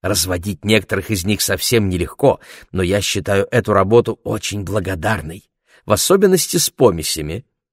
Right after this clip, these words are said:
У меня обычно хорошо идёт дело с помесями. Конечно, за исключением тех случаев, когда ты откладываешь только по две штуки. Мошенница! Мошенница! Вода, наконец, была разлита.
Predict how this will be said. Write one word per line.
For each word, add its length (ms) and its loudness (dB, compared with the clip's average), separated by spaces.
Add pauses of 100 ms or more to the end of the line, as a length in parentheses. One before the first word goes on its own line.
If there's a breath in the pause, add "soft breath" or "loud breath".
(100)
У 60 -6
меня 260 4
обычно 380 0
хорошо 460 2
идёт 260 6
дело 240 4
с 140 -2
помесями. 800 0 (480)
Конечно, 580 4
за 160 8
исключением 720 4
тех 280 4
случаев, 640 6
когда 420 6
ты 140 4
откладываешь 680 4
только 400 6 (200 loud breath)
по 220 8
две 200 4
штуки. 600 4 (180)
Мошенница! 1160 4
Мошенница! 1600 6 (1300)
Вода, 500 2
наконец, 580 0
была 540 0
разлита. 680 -6